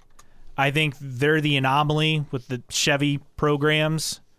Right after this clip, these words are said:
I, I, I'm almost tempted to pick Will Power because I think, I think Penske is kinda held off a bit, to be honest. But I'm gonna go with Rinus V K. Again, these picks are sure to be terrible.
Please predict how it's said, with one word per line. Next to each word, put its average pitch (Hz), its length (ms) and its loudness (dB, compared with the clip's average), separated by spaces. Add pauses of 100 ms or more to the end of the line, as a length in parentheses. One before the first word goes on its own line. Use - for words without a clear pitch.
(540)
I, 143 400 0
I, 147 80 0
I'm 151 100 0
almost 180 320 0
tempted 160 280 -2
to 143 60 -2
pick 143 220 -4
Will 127 180 0
Power 156 520 0 (100)
because 127 240 -4
I 127 100 0
think, 135 400 -4 (520)
I 202 80 4
think 202 200 2
Penske 160 580 2
is 127 200 2
kinda 120 520 -2
held 143 280 0
off 120 320 2
a 151 60 -2
bit, 151 280 0
to - 80 -4
be 127 100 0
honest. 131 500 -2 (1120)
But 135 380 0
I'm 147 160 -2
gonna 233 140 0
go 233 80 0
with 220 120 0
Rinus 196 320 0
V 202 160 -2
K. 104 280 -4 (920)
Again, 135 220 0
these 143 200 0
picks 170 240 0
are 139 80 2
sure 185 300 0
to 180 60 0
be 165 100 -2
terrible. 120 380 0